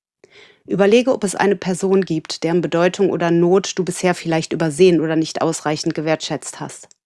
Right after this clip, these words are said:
Wie könntest du das ändern? Was wären konkrete kleine Schritte, um diesem Menschen Mut zu machen, Unterstützung zu geben oder einfach deine Zuneigung zu zeigen? Zweitens,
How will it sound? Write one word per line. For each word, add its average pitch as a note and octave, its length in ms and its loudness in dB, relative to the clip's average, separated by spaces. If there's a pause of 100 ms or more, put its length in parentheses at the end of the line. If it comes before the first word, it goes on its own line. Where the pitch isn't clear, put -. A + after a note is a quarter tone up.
(640)
Wie B3+ 120 2
könntest A#3 360 0
du G3 40 -2
das F#3+ 200 -2
ändern? D3+ 460 -2 (600)
Was E3 220 -2
wären F#3 280 4
konkrete F#3+ 480 0
kleine F#3+ 320 0
Schritte, F#3 460 -2 (200)
um F3+ 140 0
diesem A#3 260 2
Menschen F#3 380 2
Mut G3+ 160 0
zu - 160 -4
machen, D#3 340 0
Unterstützung F3 640 -2
zu - 140 -8
geben E3 340 -2
oder - 260 -4
einfach F3 340 -2
deine E3+ 260 2
Zuneigung D3+ 580 0
zu D3+ 160 -8
zeigen? D3 420 -6 (1080)
Zweitens, D#3+ 640 -2